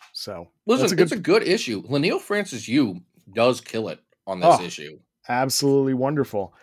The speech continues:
Speaker 1: Um,
Speaker 2: Very
Speaker 1: um,
Speaker 2: tight. The problem with this one is that, uh, very soon after the Crucible happens.
Speaker 1: Right.
Speaker 2: Uh,
Speaker 1: So it gets
Speaker 2: and that's like,
Speaker 1: overshadowed.
Speaker 2: "Oh, there's the high watermark."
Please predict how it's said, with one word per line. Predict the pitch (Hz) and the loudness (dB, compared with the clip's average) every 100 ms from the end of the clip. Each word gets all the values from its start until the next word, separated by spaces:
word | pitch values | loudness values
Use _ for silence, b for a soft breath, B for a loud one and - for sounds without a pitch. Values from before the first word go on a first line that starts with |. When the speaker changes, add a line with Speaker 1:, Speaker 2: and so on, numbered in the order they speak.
| b b b b | b b b b
Speaker 1:
Um, | 139 127 127 123 120 - _ _ | 6 8 8 4 0 -4 _ _
Speaker 2:
Very | 131 208 240 | 2 4 4
Speaker 1:
um, | |
Speaker 2:
tight. | 226 175 - | 4 2 2
The | 175 180 _ | 0 0 _
problem | - 247 233 | 0 2 4
with | 185 | 2
this | 156 139 | 0 0
one | 180 123 | 0 0
is | 131 120 113 | 0 -2 0
that, | 120 110 107 | 0 0 -2
uh, | 110 107 104 | -4 -2 -2
very | 104 123 117 | 2 2 2
soon | - 107 | -2 -2
after | 101 95 107 | -2 -2 -8
the | 90 | -12
Crucible | 90 135 139 151 170 | -8 -6 -4 -2 2
happens. | 180 175 196 196 - - _ _ - | 4 4 0 -4 -6 -14 _ _ -6
Speaker 1:
Right. | 113 127 117 110 107 | 0 2 4 4 2
Speaker 2:
Uh, | |
Speaker 1:
So | - | 0
it | 120 | -2
gets | 117 135 | 0 4
Speaker 2:
and | 131 | 6
that's | 131 165 170 | 6 4 4
like, | 127 | 2
Speaker 1:
overshadowed. | 123 | 2
Speaker 2:
"Oh, | 165 147 | 4 4
there's | 131 143 147 | 4 0 0
the | 147 | -2
high | 147 139 | 0 2
watermark." | 143 139 107 67 85 - - | 2 2 0 -8 -14 -18 -20